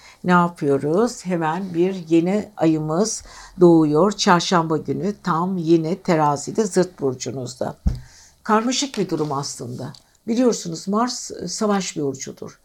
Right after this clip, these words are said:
mücadeledir. Her şeyin böyle olsun ister. Kimseye, e, bu konuda, e, söz sahibi vermek istemez. E, Merkür Retrosu biraz düşünmek gerekiyor. Acil hareket etmeyeceksiniz. Ama Mars da bu arada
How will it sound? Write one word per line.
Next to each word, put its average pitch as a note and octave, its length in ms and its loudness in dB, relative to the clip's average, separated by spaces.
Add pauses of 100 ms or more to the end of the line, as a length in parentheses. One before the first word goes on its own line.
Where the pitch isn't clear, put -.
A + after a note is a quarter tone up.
(180)
mücadeledir. E3 960 -2 (260)
Her G#3 200 -2
şeyin F3+ 280 -4
böyle E3 140 -2
olsun D#3 440 -4
ister. C#3 420 -8 (340)
Kimseye, G3 640 2 (100)
e, F#3 180 2
bu F#3+ 80 -6
konuda, F3+ 520 -4 (340)
e, F3 220 -2
söz A3 280 0
sahibi D#3+ 560 -4 (100)
vermek E3+ 380 -2
istemez. - 600 -6 (300)
E, D#3+ 120 -6
Merkür A3+ 460 -2
Retrosu A3 520 -4
biraz G#3 340 0
düşünmek F#3+ 480 -4
gerekiyor. D3 580 -4 (220)
Acil F3+ 400 -2
hareket F3+ 460 -2
etmeyeceksiniz. C#3 960 -6 (240)
Ama E3+ 200 -2
Mars A#3+ 360 -2
da A3+ 120 0
bu A3 140 6
arada A3 420 0